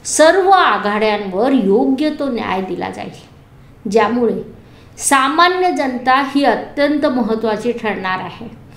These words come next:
श्रमिक लोक महत्त्वाचे ठरतील, न्याय यंत्रणा ही अधिक महत्त्वाची ठरेल. या मुख्य ग्रहस्थि-, स्थितीनुसार दोन हजार बावीस हे येणारं नववर्ष विविध दृष्टीने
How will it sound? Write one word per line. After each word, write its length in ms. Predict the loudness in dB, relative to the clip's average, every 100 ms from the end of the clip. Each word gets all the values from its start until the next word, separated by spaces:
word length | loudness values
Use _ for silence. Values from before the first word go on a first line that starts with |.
| -20 -20 -10
श्रमिक 540 | -2 2 4 2 2
लोक 300 | 4 4 2
महत्त्वाचे 600 | 0 0 -2 -4 -2 -4
ठरतील, 460 | -4 -8 -8 -10 -12 -20 -20 -8
न्याय 480 | 0 2 4 2 2
यंत्रणा 680 | 0 -2 -6 -6 -4 -4 -4 -8 -6
ही 60 | 0
अधिक 540 | 0 0 0 0 0
महत्त्वाची 480 | -2 -2 -4 -6 -6
ठरेल. 300 | -10 -12 -12 -18 -20 -20 -20 -20 -20 -20 -20 -20 -16 -2 2
या 120 | 4
मुख्य 420 | 2 -2 -2 -2
ग्रहस्थि-, 680 | 0 0 0 -4 -10 -14 -18
स्थितीनुसार 840 | -14 -10 -6 0 0 0 0 -2 -4 -14 -20 -20 -20 -10
दोन 260 | 2 6 6
हजार 340 | 4 2 2
बावीस 440 | 2 0 0 -2 0
हे 100 | 0
येणारं 420 | 0 -2 -2 -2
नववर्ष 540 | -4 -4 -2 -4 -6 -14 -18 -20 -20 -20 -12 2
विविध 600 | 6 6 6 2 -4 -4
दृष्टीने 640 | -6 -8 -8 -6 -8